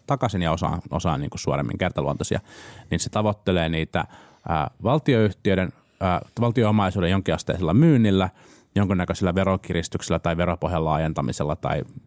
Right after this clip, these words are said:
tai tilkkimisellä tai miksi sitä haluaakaan sitten niinku kutsua, vähän erityyppisiä toimenpiteitä varmaan tulossa sinne, ja sitten, sitten tota, työllisyysasteen nostamisella. Niin se,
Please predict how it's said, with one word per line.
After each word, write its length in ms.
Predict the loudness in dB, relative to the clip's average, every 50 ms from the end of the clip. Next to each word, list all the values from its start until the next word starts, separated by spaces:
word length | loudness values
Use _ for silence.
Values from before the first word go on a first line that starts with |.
| _ -6
tai 240 | -4 -4 -4 -4 -6 -6
tilkkimisellä 560 | -8 -8 -6 -4 -4 -4 -2 0 0 -2 0
tai 160 | 0 -2 -2
miksi 220 | -2 -4 -4 -6 -6
sitä 160 | -6 -4 -2
haluaakaan 440 | -2 -2 -2 -2 -2 -2 -2 -4 -6
sitten 260 | -6 -6 -8 -8 -8
niinku 140 | -6 -4 -2
kutsua, 300 | 0 -2 0 0 -2 -2
vähän 160 | 0 0 0
erityyppisiä 460 | -2 -2 -2 -4 -4 -4 -4 -4 -2
toimenpiteitä 460 | 0 0 0 0 -2 -4 -6 -6 -6
varmaan 260 | -4 -4 -4 -4 -4
tulossa 260 | -4 -6 -6 -6 -4 0
sinne, 300 | 2 4 4 4 4 2 -2 -8 -20 -20 -20 -14 -6 -4
ja 80 | -2 0
sitten, 440 | 0 -2 -2 _ -4 -2 -2 -2 -4 -6
sitten 360 | -6 -4 -4 -4 -2 -4 -4 -2
tota, 460 | -4 -6 -4 _ -2 0 0 0 -2 -4 -2 0
työllisyysasteen 720 | 2 2 2 2 0 -2 -4 -6 -6 -4 -4 -2 -2 -2
nostamisella. 600 | -2 -2 -2 -2 -4 -4 -2 -2 -2 -2 -2 -4 -6 -8 -16 -20 -20 -20 -20 -10 _ 0
Niin 220 | 2 2 2 0 -2 -6 _ _ -8
se, 320 | -4 0 0 0 0 0